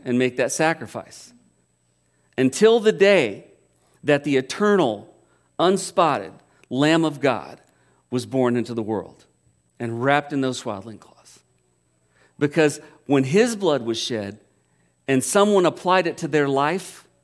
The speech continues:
their sins, past, present, and future, are covered forever. You don't have to do it over and over and over again. And to me, maybe this, I don't know, this weighs heavy on me.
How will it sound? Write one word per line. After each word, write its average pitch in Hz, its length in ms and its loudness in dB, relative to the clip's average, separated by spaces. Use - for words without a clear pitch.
their 151 120 4
sins, 135 560 -2
past, 151 340 -2
present, 139 300 -2
and 127 100 -10
future, 139 360 -4
are 117 120 -12
covered 123 420 -6
forever. 104 560 -10
You 151 120 0
don't 151 100 2
have 156 140 -2
to 151 80 -2
do 165 240 2
it 127 120 2
over 143 300 2
and 135 80 0
over 135 220 -2
and 120 80 -2
over 131 220 -2
again. 104 300 -12
And 151 320 -2
to 180 100 2
me, 214 560 2
maybe 208 280 2
this, 190 260 0
I 156 120 -2
don't 151 100 0
know, 135 80 2
this 170 180 -2
weighs 185 280 2
heavy 170 260 2
on 120 180 -4
me. 110 240 -10